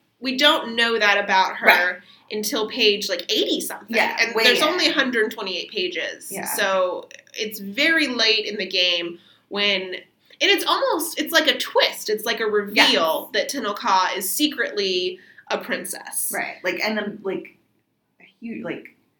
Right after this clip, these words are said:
Speaker 2: a princess. Like,
Speaker 1: Yeah.
Speaker 2: not in the way that, like, Leia was sort of, like, a princess. Like,
Speaker 1: No, but in the way that, like, s-, like, Cinderella becomes a
Speaker 2: Yeah.
Speaker 1: princess. <laughs>
Speaker 2: She is.
Speaker 1: Like,
Speaker 2: and a princess of, like, both cult, like, sort of a very important figure in both of her parents'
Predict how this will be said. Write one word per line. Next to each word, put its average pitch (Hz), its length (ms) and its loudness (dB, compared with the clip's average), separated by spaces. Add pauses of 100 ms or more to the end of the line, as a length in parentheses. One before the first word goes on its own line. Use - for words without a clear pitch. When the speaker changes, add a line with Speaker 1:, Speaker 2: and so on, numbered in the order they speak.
(840)
Speaker 2:
a - 180 0
princess. 220 360 -4 (240)
Like, - 80 -16
Speaker 1:
Yeah. 226 320 10
Speaker 2:
not 262 200 8
in 262 60 -2
the 247 60 -2
way 233 100 0
that, 185 120 -2
like, 180 140 -4
Leia 180 360 -2
was 170 180 -4
sort 175 120 -6
of, 165 60 -10
like, 175 120 -6
a - 40 -16
princess. 156 420 -8
Like, - 40 -4
Speaker 1:
No, 202 600 6
but 226 140 -2
in 226 100 0
the 226 80 -2
way 233 160 2
that, 220 100 -4
like, 208 120 0
s-, - 220 -10 (120)
like, 208 200 -2
Cinderella 190 580 0
becomes 233 300 4
a - 60 8
Speaker 2:
Yeah. 269 240 10
Speaker 1:
princess. - 640 8
<laughs> - 0 -
Speaker 2:
She - 120 6
is. - 60 4
Speaker 1:
Like, - 420 2 (640)
Speaker 2:
and 247 120 4
a - 40 -2
princess - 300 0
of, 214 120 -8
like, 185 280 -6 (160)
both 202 280 0
cult, - 180 -10
like, 165 220 -4
sort 180 180 -8
of 170 200 -6 (180)
a 196 140 -2
very 208 320 2
important 190 320 -8
figure 175 220 -10
in 170 140 -12
both 147 200 -12
of - 60 -20
her - 160 -14
parents' 62 460 -14